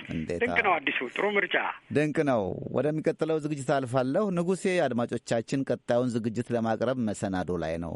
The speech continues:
Speaker 1: ባለፈው ሰሞን ትዝ ይላችሁ እንደው ዓመታቱን በአስር በአስር እየከፋፈለ እስከ አብዮቱ ፍንዳታ ማለትም እስከ አስራ ዘጠኝ መቶ ስልሳ ስድስት ዓመተ ምህረት ድረስ በኢትዮጵያ የተከናወኑትን በምችለው እያስታወሰ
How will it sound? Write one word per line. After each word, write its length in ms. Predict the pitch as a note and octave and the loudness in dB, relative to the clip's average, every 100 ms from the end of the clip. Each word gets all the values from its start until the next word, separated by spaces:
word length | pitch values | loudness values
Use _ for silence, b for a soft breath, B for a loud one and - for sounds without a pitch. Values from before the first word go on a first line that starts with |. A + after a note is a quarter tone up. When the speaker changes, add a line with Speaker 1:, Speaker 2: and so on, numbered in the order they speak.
| F2+ | -2
Speaker 1:
ባለፈው 400 | B2 E3 A3 G#3 | 0 0 0 -2
ሰሞን 360 | - C#3 A2+ G#2+ | -2 0 0 0
ትዝ 200 | - C#3+ | -2 0
ይላችሁ 420 | A2 E2 D#2+ - | 0 0 -4 -2
እንደው 240 | F2 F#2 D3+ - B B B | 0 2 0 -2 B B B
ዓመታቱን 580 | A#2 D3+ D#3+ D3 C3+ D#3 | 0 2 2 2 2 0
በአስር 380 | A#2 A2+ - - G#2 | 2 0 0 -4 0
በአስር 360 | F#2+ - - | 0 -2 -2
እየከፋፈለ 680 | G#2+ F#2+ F#2+ F#2 F2 - G2+ E3 - | 0 -2 -2 0 -2 0 -2 -2 -4
እስከ 180 | - - | -6 -4
አብዮቱ 360 | F#2+ F#2+ G2 - F#2+ | -2 0 -2 -2 -4
ፍንዳታ 540 | G#2 G2 D2+ C#2 C#2 | -2 -2 -2 -4 -4
ማለትም 380 | D2+ F#2 F2 D#3 E3 B B G#2+ | -2 -2 -2 -4 -4 B B -8
እስከ 160 | - D#3 | -2 0
አስራ 260 | D3+ C3 | 2 0
ዘጠኝ 220 | A#2+ A2 A#2+ | 0 0 0
መቶ 180 | G#2+ C3 | 0 -2
ስልሳ 320 | - G#2 A#2 | -4 -4 -4
ስድስት 340 | A#2 G2+ D3 - | -4 -4 -4 -2
ዓመተ 220 | G2+ G2 | -2 0
ምህረት 240 | F#2+ F2 F2+ | -2 -2 -4
ድረስ 260 | F2+ D3 - | -2 -2 -2
በኢትዮጵያ 540 | G2+ D3 D#3+ C3+ - A#2+ | -4 -2 -2 -4 -2 -2
የተከናወኑትን 840 | A2 A2 G#2 F#2+ F#2 F2+ - D3 G3 - _ | 0 0 0 2 0 -2 -2 -2 -2 -8 _
በምችለው 640 | A#2+ C#3 E3+ G#3+ F#3 G2 - - | -2 0 2 0 0 -2 -4 -8
እያስታወሰ 640 | D#2+ F2 - F2+ G2+ A#2 | -4 -4 -2 -2 0 0